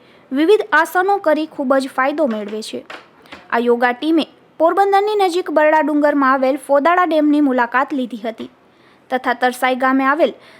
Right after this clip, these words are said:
ચારણઆઈ મંદિરે કુદરતી વાતાવરણમાં નાના મોટા સૌ સાથે આઉટડોર અલગ અલગ પ્રકારની રમતો રમી હતી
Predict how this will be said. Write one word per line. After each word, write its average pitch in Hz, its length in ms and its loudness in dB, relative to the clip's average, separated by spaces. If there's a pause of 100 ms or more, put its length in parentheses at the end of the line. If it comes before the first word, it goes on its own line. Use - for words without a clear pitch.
(160)
ચારણઆઈ 392 560 2
મંદિરે 349 420 0 (540)
કુદરતી 381 420 0
વાતાવરણમાં 349 800 2
નાના 302 240 4
મોટા 277 320 0
સૌ 262 300 0
સાથે 285 340 -2 (160)
આઉટડોર 285 500 2 (100)
અલગ 330 300 2
અલગ 392 200 0
પ્રકારની 339 500 0
રમતો 294 400 2
રમી 220 240 -4
હતી 240 260 -12